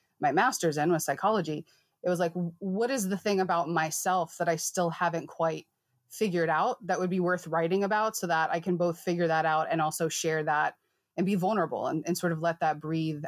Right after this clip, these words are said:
as maybe a, a tool for other people. And so what I had ended up deciding to write my thesis on was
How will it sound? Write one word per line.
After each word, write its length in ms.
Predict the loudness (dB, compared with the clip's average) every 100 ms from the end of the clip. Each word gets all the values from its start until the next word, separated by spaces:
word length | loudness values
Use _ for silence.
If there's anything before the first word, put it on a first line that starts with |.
| -2
as 460 | 0 0 -2 -6 -10 _ _ _
maybe 260 | -2 0 0
a, 100 | 0
a 100 | -2
tool 360 | -2 0 2 2
for 180 | 2 2
other 220 | 2 -2
people. 480 | -4 -4 -4 -6 -10 _ -4
And 540 | 2 2 2 -2 -6 -10 _ _ _ _ -4
so 160 | 0
what 100 | 2
I 60 | 2
had 120 | 2
ended 220 | 2 2
up 120 | 0 0
deciding 420 | 0 0 2 0
to 120 | 0
write 320 | 2 0 0
my 460 | 0 0 -2 -4 -10 _ _
thesis 400 | -2 0 0 0
on 360 | 0 2 0 0
was 400 | 2 2 0